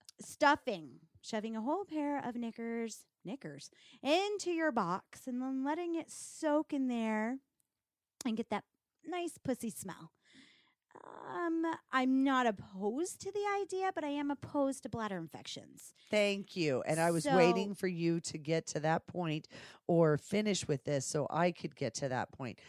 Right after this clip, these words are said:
Speaker 2: I have people on cam and stuff like that that are like, "Will you stuff?" And I'm like, "Fuck no."
Speaker 1: You get a
Speaker 2: You gonna
Speaker 1: lot of
Speaker 2: pay for
Speaker 1: yeah.
Speaker 2: my fucking doctor's appointment?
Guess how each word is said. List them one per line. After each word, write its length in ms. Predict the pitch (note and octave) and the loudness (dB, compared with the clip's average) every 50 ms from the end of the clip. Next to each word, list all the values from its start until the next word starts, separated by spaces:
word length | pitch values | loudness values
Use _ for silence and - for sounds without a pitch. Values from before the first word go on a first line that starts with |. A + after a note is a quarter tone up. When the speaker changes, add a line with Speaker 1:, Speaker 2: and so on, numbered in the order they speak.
| - - _ - | -20 -20 _ -6
Speaker 2:
I 60 | - | -2
have 140 | A3 A3+ A3 | -2 -2 -2
people 320 | - G#3 G3+ F#3 - E3 D#3 | 0 0 0 0 0 0 0
on 160 | C3+ C3 C3 | 0 -2 -6
cam 380 | - - D3+ C#3 C#3 C#3+ C#3+ C3 | -8 -8 -6 -4 -4 -4 -6 -8
and 120 | B2+ A#2+ | -8 -10
stuff 220 | - - C3 B2+ - | -8 -6 -6 -6 -4
like 180 | G#2 G#2 A#2+ - | -6 -8 -6 -4
that 260 | C3+ C#3 C3+ B2 - | -2 -2 -2 -2 -2
that 100 | B2+ B2+ | -2 -2
are 60 | B2+ | -2
like, 240 | B2+ C3 C3 A#2+ - | 0 -2 -2 -2 -2
"Will 80 | - C#3 | -2 -4
you 180 | C3 A#2+ B2 | -2 -4 -6
stuff?" 460 | A#2+ - - - - A#2+ A2 B2 D3+ - - | -8 -6 -8 -4 0 2 2 2 2 0 -2
And 100 | C#3 C#3 | -4 -4
I'm 80 | C3 | -2
like, 160 | C3 C#3 C3+ _ _ _ - - - | -4 -6 -8 _ _ _ -14 -2 2
"Fuck 220 | F4 E4+ F#4 G4 - - | 4 4 4 2 0 -4
no." 440 | - F3 D#3+ D3 C3 A2+ G2 G#2+ A2 | -8 -4 -2 0 2 2 0 -2 -4
Speaker 1:
You 200 | A3 G3+ B3+ C#4+ | -4 -2 -2 -2
get 160 | C4+ C#4+ C#4 B3 | -2 -2 -4 -4
a 40 | |
Speaker 2:
You 180 | A3 G3+ F#3+ A#3 A#3+ | -2 0 0 2 4
gonna 80 | C#4 C4+ | 6 4
Speaker 1:
lot 40 | B3+ | 4
of 120 | F3 D3+ | 4 2
Speaker 2:
pay 420 | - - - D#3+ E3+ E3+ F3+ G3 | 0 2 4 4 4 6 6 4
for 180 | A#3 F3 E3+ G#3+ | 2 4 2 2
Speaker 1:
yeah. 60 | G3 | 4
Speaker 2:
my 160 | F#3+ F#3 F3+ | 4 4 4
fucking 560 | D#3+ - - - F3 E3 E3 - - F#3+ F#3+ F3+ | 4 2 2 4 4 4 4 2 0 0 0 2
doctor's 540 | D3+ D3 C#3 D3 E3 - - - G3+ G3+ F#3+ | 4 4 4 4 4 0 2 2 2 2 2
appointment? 760 | G#3+ G3 - A3 A3 A3 A3+ - B3+ C4 C4 D4 C4+ - | -2 -2 -2 -2 -2 -2 -2 0 0 0 0 0 -4 -6